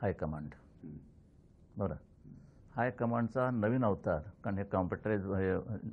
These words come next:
Speaker 1: जग असल्यामुळे
Speaker 2: हम्म.
Speaker 1: आता बा मी इथे बसलोय आणि बा दूरदर्शन तिथे आहे,
Speaker 2: हम्म.
Speaker 1: तर मी इथे बसून मी क-, चॅनल बदलू शकतो ना.
Speaker 2: हम्म.
Speaker 1: दरवेळेला त्याच्या जवळ जायला नको.
Speaker 2: हम्म.
Speaker 1: म्हणजे मी दरवेळेला काही मंत्रालयात गेलं पाहिजे असं नाहीये.
Speaker 2: हम्म.
Speaker 1: टेलिफोनवरनं काम करू शकतो.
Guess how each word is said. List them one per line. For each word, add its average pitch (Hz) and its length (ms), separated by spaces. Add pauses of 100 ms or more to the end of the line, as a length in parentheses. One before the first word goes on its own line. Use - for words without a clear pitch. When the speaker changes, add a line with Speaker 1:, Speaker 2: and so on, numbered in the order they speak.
(160)
Speaker 1:
जग 104 200
असल्यामुळे 90 500
Speaker 2:
हम्म. 127 260 (520)
Speaker 1:
आता 113 140
बा 117 100
मी 117 180
इथे 107 160
बसलोय 98 400
आणि 101 140
बा 107 140 (460)
दूरदर्शन 113 500
तिथे 90 260
आहे, 76 160
Speaker 2:
हम्म. 87 240 (540)
Speaker 1:
तर 151 40
मी 170 140
इथे 185 180
बसून 151 320
मी 185 100
क-, 170 80
चॅनल 156 480
बदलू 131 240
शकतो - 320
ना. 139 80
Speaker 2:
हम्म. 87 460
Speaker 1:
दरवेळेला 151 360
त्याच्या 156 200
जवळ 147 200
जायला 123 240
नको. 87 240
Speaker 2:
हम्म. - 280 (720)
Speaker 1:
म्हणजे 127 160
मी 147 100
दरवेळेला 139 440
काही 156 140
मंत्रालयात 143 440
गेलं 131 240
पाहिजे 131 220
असं 131 220
नाहीये. 98 260
Speaker 2:
हम्म. 101 280 (500)
Speaker 1:
टेलिफोनवरनं 165 560
काम 160 200
करू 165 180
शकतो. - 420